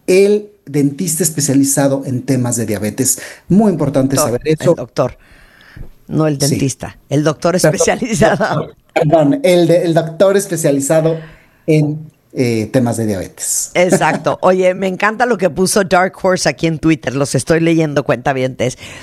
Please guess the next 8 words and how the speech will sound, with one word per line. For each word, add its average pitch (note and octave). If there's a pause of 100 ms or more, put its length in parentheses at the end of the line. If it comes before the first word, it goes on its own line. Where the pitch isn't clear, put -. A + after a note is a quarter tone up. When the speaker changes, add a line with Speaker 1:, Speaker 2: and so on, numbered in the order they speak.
(360)
Speaker 2:
Dice, G3+
"Un C4+
tacto C#4
de G#3+
contacto - (200)
no F#3+
cura E3+
nada. A#2+